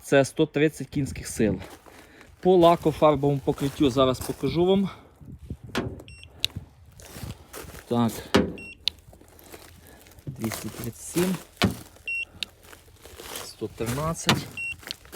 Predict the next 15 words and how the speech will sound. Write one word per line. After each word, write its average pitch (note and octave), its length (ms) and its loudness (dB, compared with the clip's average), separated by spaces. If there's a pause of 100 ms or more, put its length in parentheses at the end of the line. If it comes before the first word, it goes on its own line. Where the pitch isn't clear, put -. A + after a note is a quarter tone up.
(480)
сто - 220 -10
двадцять A2 480 -8
вісім, D#3+ 480 0 (1300)
сто - 280 -12
шістнадцять, - 880 2 (1120)
сто - 280 -10
сімнадцять, C#3 680 -2
це B2 120 -6
пластмаса E3+ 640 -2
у E3+ 60 -4
нас E3+ 360 -4 (320)
задня, D3+ 400 0 (2250)
сто - 380 -12
п'ять, D#3 360 4 (1700)
шістнадцять, - 840 -2